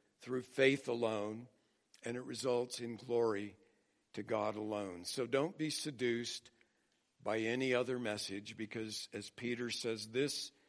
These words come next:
is the true grace of God. Stand firm in it.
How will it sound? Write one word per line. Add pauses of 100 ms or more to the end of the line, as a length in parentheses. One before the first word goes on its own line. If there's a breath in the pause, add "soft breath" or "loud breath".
(460 soft breath)
is
the
true
grace
of
God. (1040)
Stand
firm
in
it.